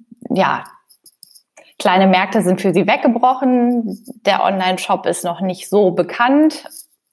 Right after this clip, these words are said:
und dann braucht man natürlich immer mal Starthilfe und so finde ich es natürlich wahnsinnig schön, dass ich ihr so ein bisschen,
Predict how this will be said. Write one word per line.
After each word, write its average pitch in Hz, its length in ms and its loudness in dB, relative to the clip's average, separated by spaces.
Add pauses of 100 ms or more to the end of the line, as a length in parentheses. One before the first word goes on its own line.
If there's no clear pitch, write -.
(140)
und 190 200 -2
dann 175 220 -2
braucht 185 380 0
man 202 140 -2
natürlich 190 360 -2
immer 202 200 0
mal 190 240 -2
Starthilfe 196 680 0
und 180 140 -2
so 185 80 2
finde 185 240 -2
ich 185 60 -10
es - 40 -10
natürlich - 420 -6
wahnsinnig 185 600 0
schön, 226 500 2
dass 202 160 2
ich 185 120 0
ihr 196 240 2
so 180 60 2
ein 180 120 2
bisschen, 190 600 0